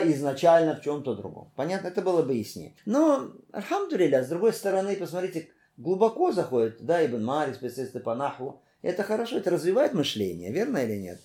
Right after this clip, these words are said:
Это развивает ваше мышление в области нахва. Придает вам уже чувство, вы чувствовать начинаете арабскую речь сильнее, верно или нет? Итак, если нужда какая?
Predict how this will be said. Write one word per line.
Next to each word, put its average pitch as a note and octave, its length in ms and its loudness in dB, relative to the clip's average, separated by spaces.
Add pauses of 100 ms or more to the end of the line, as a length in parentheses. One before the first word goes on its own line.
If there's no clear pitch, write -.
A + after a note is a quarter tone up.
(180)
Это C#3 120 -2
развивает E3 600 4
ваше E3+ 400 2
мышление D#3 500 -2
в C#3+ 60 0
области E3+ 360 -2
нахва. B2+ 440 -4 (320)
Придает C#3+ 380 0
вам D#3+ 100 2
уже D3 200 -4
чувство, D#3 440 -6
вы A#2 140 -2
чувствовать G#2+ 480 -10
начинаете D#2 500 -16
арабскую D#2+ 400 -14
речь - 140 -18
сильнее, F#2+ 440 -16
верно F#3 260 -2
или C3+ 160 -4
нет? A2 240 -10 (760)
Итак, A#2+ 380 0
если B2+ 560 0 (120)
нужда A#2 380 0
какая? D3+ 600 0